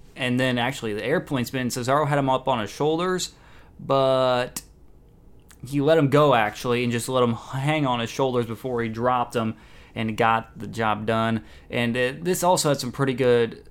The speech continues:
psychology because Cesaro had to use a different finish than the neutralizer because Gulak was really working that arm. But I appreciated that. Just wish they had a little more time. B minus grade for me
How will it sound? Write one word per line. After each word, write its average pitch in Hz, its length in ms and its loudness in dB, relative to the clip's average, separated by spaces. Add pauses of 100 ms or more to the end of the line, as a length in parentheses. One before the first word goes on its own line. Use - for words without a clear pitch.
(200)
psychology 127 1080 0
because 117 400 -2
Cesaro 143 640 2
had 135 140 0
to 131 40 -2
use 131 200 2
a 120 40 0
different 139 480 0
finish 143 280 0
than 131 100 -4
the 120 80 -2
neutralizer 113 720 0
because 113 460 -4 (340)
Gulak 143 460 4
was 117 140 -6
really 139 280 2
working 120 400 0
that 104 200 0
arm. 92 420 -2 (180)
But 104 140 -2
I 104 60 -2
appreciated 139 640 -2
that. 135 360 -2 (180)
Just - 180 -12
wish 156 160 0
they 151 100 0
had 139 80 2
a 127 60 2
little 139 180 4
more 131 220 0
time. 123 380 0
B 143 180 2
minus 127 360 0
grade 117 360 -2
for 104 100 -8
me 120 380 -4